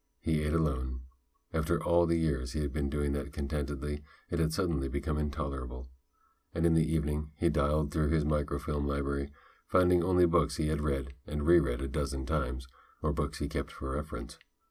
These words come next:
Several times he thought he heard the little door open, but each time he was mistaken. Finally, he went to bed. As soon as he woke,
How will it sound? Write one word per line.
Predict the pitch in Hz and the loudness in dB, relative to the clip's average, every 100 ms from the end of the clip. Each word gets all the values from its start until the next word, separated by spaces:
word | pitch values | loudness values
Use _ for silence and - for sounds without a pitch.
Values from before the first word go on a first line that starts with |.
| _ _ _ _ _ | _ _ _ _ _
Several | - 90 82 73 | -6 0 0 0
times | 65 73 80 80 | 0 0 2 2
he | |
thought | 80 80 78 | 2 2 2
he | 85 | 2
heard | 85 80 | 2 2
the | 82 | 2
little | 82 87 | 2 0
door | 82 73 | 0 0
open, | 64 62 - - _ _ _ _ - | -2 -4 -10 -14 _ _ _ _ -8
but | 67 | -4
each | 65 - | -4 -6
time | - 64 62 | -4 -2 -2
he | 69 | -2
was | 71 67 67 | -2 -2 -6
mistaken. | 64 78 76 - 55 _ _ _ _ _ _ _ _ | -4 -2 -2 -4 -12 _ _ _ _ _ _ _ _
Finally, | - 69 64 60 62 65 - _ | -4 -2 0 -2 -4 -8 -12 _
he | 80 | -4
went | 69 64 | -2 -2
to | - | -4
bed. | 64 57 53 _ _ _ _ _ _ _ _ _ _ _ _ _ _ - | -6 -6 -8 _ _ _ _ _ _ _ _ _ _ _ _ _ _ -6
As | 80 | -2
soon | 82 95 | 2 4
as | 85 | 4
he | 101 | 4
woke, | 95 69 65 | 4 4 0